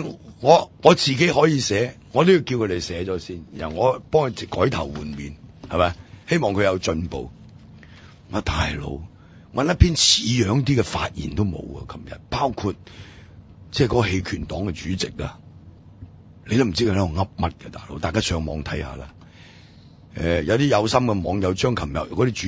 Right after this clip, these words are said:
要發言嗰啲人嗰啲片段掟晒上去 YouTube 啊，係咪？但係，誒，香港人網都睇到嘅，係咪？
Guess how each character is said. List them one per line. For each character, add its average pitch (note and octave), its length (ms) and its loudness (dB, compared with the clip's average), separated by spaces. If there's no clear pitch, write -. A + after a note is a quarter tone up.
要 G#2+ 60 2
發 F2 200 -4
言 C#2 180 -10
嗰 F2+ 80 -2
啲 A#2+ 120 -2
人 D2 160 -4
嗰 G2 80 -8
啲 B2 160 -2
片 G2 220 2
段 D#2+ 180 -4
掟 G2 200 2
晒 F2 160 0
上 F2+ 180 -4
去 G2 180 -6
YouTube G#2+ 420 -4
啊， F2 160 -4
係 - 100 -8
咪？ F#2+ 120 0
但 F#2 140 -2
係， G2 240 0
誒， A2 240 -2
香 A#2+ 140 0
港 G#2+ 100 -2
人 D2+ 160 -6
網 F2+ 160 -2
都 - 60 -12
睇 F2 100 -4
到 D#2+ 80 -6
嘅， C#2+ 140 -8
係 - 260 -18
咪？ C#2+ 60 -12